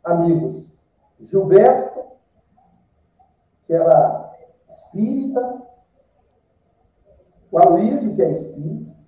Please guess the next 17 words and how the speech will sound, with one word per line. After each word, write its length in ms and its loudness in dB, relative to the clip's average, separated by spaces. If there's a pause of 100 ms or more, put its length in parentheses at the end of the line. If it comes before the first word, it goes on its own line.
(180)
eu 300 8
sou 320 4
um 120 -2
padre, 560 2 (380)
e, 180 4
a, 460 2 (320)
e 80 -4
o 100 0 (100)
filho 340 -2
dele 720 2 (300)
é 400 -2
pastor 840 -6 (380)
da 140 2
Igreja 380 -6
Assembleia. 680 -10 (1200)
Estamos 380 -10
juntos, 640 -10